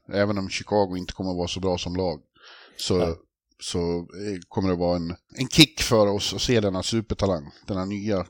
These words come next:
Speaker 1: Connor McDavid.
Speaker 2: Ja, precis. Nej, men han, eh, ja. Nej, men han har ju dribblat bort, eh, liksom, hur många, Simon Edvinsson är inte den enda som har blivit bortdribblad, utan det är, han fintar bort hela Saint Louis i, i den matchen också en gång där. Och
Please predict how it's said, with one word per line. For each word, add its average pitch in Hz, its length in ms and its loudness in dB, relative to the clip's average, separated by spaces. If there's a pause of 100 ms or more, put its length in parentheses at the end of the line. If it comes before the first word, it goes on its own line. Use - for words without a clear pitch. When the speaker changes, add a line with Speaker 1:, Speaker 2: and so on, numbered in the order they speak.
Speaker 1:
Connor 101 240 -2
McDavid. 92 600 0
Speaker 2:
Ja, 95 300 2 (100)
precis. 90 300 -6
Nej, 113 260 8
men 110 160 6
han, 101 240 4
eh, 98 60 4
ja. 98 480 0 (580)
Nej, 104 120 2
men 95 100 4
han 110 120 8
har 104 120 6
ju 107 160 4
dribblat 107 360 6
bort, - 480 -4 (280)
eh, - 680 -12
liksom, 104 360 -2 (360)
hur 113 60 2
många, 110 340 4
Simon 127 320 8
Edvinsson 127 440 10
är 135 80 6
inte 131 180 6
den 123 60 8
enda 131 160 6
som 139 120 2
har 131 60 2
blivit 117 180 4
bortdribblad, 92 480 2
utan 95 240 0
det 104 120 2
är, 113 40 4
han 117 540 -2
fintar 120 260 2
bort 113 300 0
hela 117 140 6
Saint 113 180 4
Louis 143 320 8
i, 127 40 2
i 120 160 2
den 127 180 4
matchen 113 240 2
också 123 260 2
en 113 80 2
gång 95 180 2
där. 85 180 -4
Och 82 80 -8